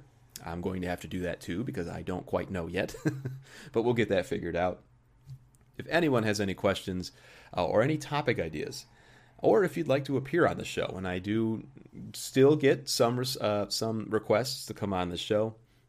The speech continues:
still working through the best way to handle those. Um, you know, what I would like,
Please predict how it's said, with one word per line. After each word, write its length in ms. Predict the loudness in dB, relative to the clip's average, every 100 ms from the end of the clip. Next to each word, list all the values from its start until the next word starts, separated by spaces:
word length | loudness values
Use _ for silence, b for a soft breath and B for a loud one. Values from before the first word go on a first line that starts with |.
| b _ _ -8
still 240 | 2 6
working 300 | 8 6 4
through 560 | 2 4 6 6 2 -2 -10 -4
the 80 |
best 260 | 0 0 2
way 140 | 2
to 80 | 2
handle 340 | 2 0 2 2
those. 440 | 2 0 -2 -8 -10 -8
Um, 460 | -4 -4 -6 -10 -16 _
you 80 | -4
know, 120 | 0
what 180 | 2 4
I 100 | 4
would 320 | 4 2 4
like, 360 | 4 4 2